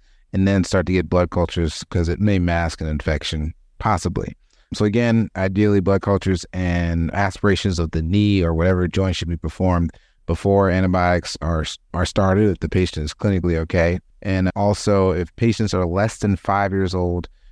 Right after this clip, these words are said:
one of the organisms that you had to, microorganisms you had to be on the lookout for is Kingella. So you have to send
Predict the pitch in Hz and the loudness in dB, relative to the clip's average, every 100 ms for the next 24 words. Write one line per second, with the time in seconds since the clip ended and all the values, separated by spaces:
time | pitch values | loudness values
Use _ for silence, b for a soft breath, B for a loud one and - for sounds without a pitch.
0 | _ 95 101 95 95 90 90 87 82 117 | _ 0 2 2 2 2 2 0 0 0
1 | 107 101 95 95 87 92 82 95 90 92 | 2 2 0 0 -2 -2 -2 -2 0 0
2 | - 90 78 92 123 - 95 92 90 85 | -2 -4 -2 0 0 0 0 0 -2 -2
3 | 87 95 87 87 90 92 87 90 95 90 | -4 -2 -2 0 0 0 0 0 0 -2
4 | 98 85 82 - 120 107 98 95 110 131 | -2 -2 -4 -6 0 2 2 2 2 0
5 | - 95 90 85 78 - 104 101 92 | 0 2 2 0 -4 -4 -2 -2 -2